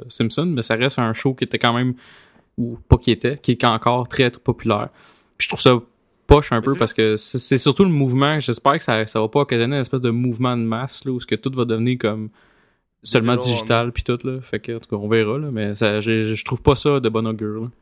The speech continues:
Speaker 2: Mais tu sais, c'est juste comme pas comme une, imagine, là, ok, t'es comme, ok, les Simpsons, ce show-là sera même pas cent pour cent documenté en... immortalisé comme en, en pièce physique, là.
Speaker 1: Mhm,
Speaker 2: En tout cas, je trouve
Speaker 1: exact.
Speaker 2: ça bizarre, là, tu sais.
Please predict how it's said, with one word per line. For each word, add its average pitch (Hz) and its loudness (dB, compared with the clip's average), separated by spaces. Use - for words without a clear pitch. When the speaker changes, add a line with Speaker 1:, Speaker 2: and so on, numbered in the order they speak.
Speaker 2:
Mais - -6
tu 226 -14
sais, 240 -14
c'est 208 -4
juste 269 -10
comme 151 -8
pas 226 -4
comme 131 -8
une, 123 -10
imagine, 226 -2
là, 254 -2
ok, - -8
t'es 220 -8
comme, 208 -2
ok, 214 -6
les 185 -4
Simpsons, 196 -6
ce 180 -6
show-là 190 -2
sera 175 -4
même 156 -4
pas 214 0
cent 196 -2
pour 160 -8
cent 180 -2
documenté 147 -2
en... 113 -2
immortalisé 147 -2
comme 139 -6
en, 107 -4
en 101 -6
pièce - -6
physique, 120 -8
là. 113 -14
Speaker 1:
Mhm, 135 0
Speaker 2:
En 131 -2
tout - -
cas, - -4
je 110 -6
trouve 123 -6
Speaker 1:
exact. 104 -2
Speaker 2:
ça 123 -8
bizarre, 117 -8
là, 120 -10
tu - -18
sais. 135 -16